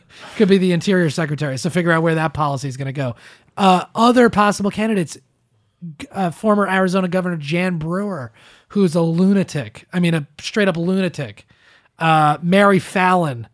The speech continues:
uh, the, Harold Hand. There's a lot of, like, wild names out there. These are the people that people that voted for Trump are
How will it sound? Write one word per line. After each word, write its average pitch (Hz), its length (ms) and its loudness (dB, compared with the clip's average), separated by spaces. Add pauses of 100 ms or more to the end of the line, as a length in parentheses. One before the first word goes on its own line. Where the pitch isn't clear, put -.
(560)
uh, 156 200 -10 (440)
the, - 140 -12
Harold 208 520 -2
Hand. 190 280 -2
There's 190 140 -2
a - 20 -2
lot 233 240 2
of, 220 80 -2
like, 208 300 -4 (320)
wild 156 640 2
names 156 300 -2
out 139 100 -4
there. 135 100 -6
These 160 160 -2
are 170 60 -4
the 165 80 -2
people 160 240 -2
that 147 240 -2 (640)
people 175 200 0
that 180 40 0
voted 165 200 -2
for 180 60 -4
Trump 143 380 -6
are 151 160 -6